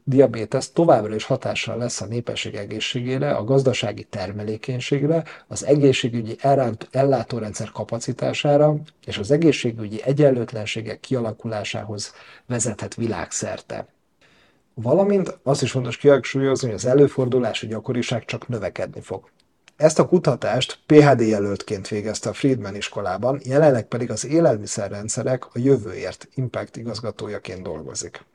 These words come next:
Ez egy non-profit intézet és for-profit alap, amely lehetővé teszi az innovatív élelmiszer és mezőgazdasági vállalkozások számára, hogy mérhetően javítsák az alulellátással élők táplálkozási eredményeit,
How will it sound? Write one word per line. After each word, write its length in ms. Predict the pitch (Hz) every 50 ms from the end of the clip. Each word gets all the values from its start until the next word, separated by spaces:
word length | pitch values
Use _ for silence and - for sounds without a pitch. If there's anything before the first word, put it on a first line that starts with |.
| _ _
Ez 160 | - 127 104
egy 120 | - 117 120
non-profit 640 | 127 147 165 160 151 - 117 104 - - 101 - 98
intézet 680 | 92 92 - - 104 101 98 - 127 165 160 - _ _ _ _ _ _ -
és 320 | - 110 131 147 - - - - - _
for-profit 680 | _ - - 156 147 147 - - 139 113 - - 110 -
alap, 320 | - 98 95 92 123 - - -
amely 300 | - - 98 104 107 107
lehetővé 520 | 113 135 156 165 160 151 127 113 - 101 92
teszi 420 | - - 110 - - 143 143 -
az 220 | - 107 107 113
innovatív 640 | 127 151 170 180 156 120 110 - - 113 107 - 127 -
élelmiszer 800 | - 143 143 135 117 107 107 107 104 - - 107 107 110 113 - - _ -
és 160 | - - -
mezőgazdasági 880 | 135 143 156 156 160 147 127 123 110 104 107 - - 107 107 110 110 104
vállalkozások 840 | 101 101 104 107 101 101 - 104 104 104 101 - - - 107 107
számára, 640 | - - - - - - - 90 90 101 117 - - - - - - - - - - _ -
hogy 140 | 117 113 107
mérhetően 580 | 127 151 175 165 135 131 - - 117 101 95
javítsák 640 | 104 110 120 120 123 127 120 - - 127 120 - -
az 180 | 110 - - _
alulellátással 1040 | - 139 151 151 135 123 113 107 110 110 104 95 - - 107 107 - - 113 104 110
élők 340 | 113 113 117 120 117 _ -
táplálkozási 1000 | 147 131 123 - 120 110 104 104 - 107 101 107 98 95 - - 107 104 107
eredményeit, 840 | 104 101 98 92 90 95 92 87 87 87 98 113 151 160 156 -